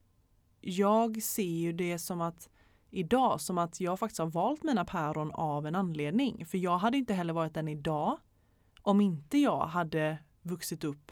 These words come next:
med dem. Och jag tror att jag har haft de perfekta föräldrarna för just mig och min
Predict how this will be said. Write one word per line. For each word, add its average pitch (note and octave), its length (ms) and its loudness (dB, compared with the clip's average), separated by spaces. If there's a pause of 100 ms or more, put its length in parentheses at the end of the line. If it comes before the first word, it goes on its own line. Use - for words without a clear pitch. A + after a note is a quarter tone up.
med E3 140 -2
dem. D3+ 260 -2 (600)
Och - 260 -2
jag F#3 120 0
tror E3 340 0
att - 260 -4 (1700)
jag F3+ 440 0
har G3+ 160 4
haft C4 320 -2
de F#3+ 160 2
perfekta F3+ 540 -2
föräldrarna D3 520 -2
för F3+ 180 -6
just D#3+ 680 -4 (600)
mig A3 480 -2
och F#3+ 100 2
min F#3+ 220 4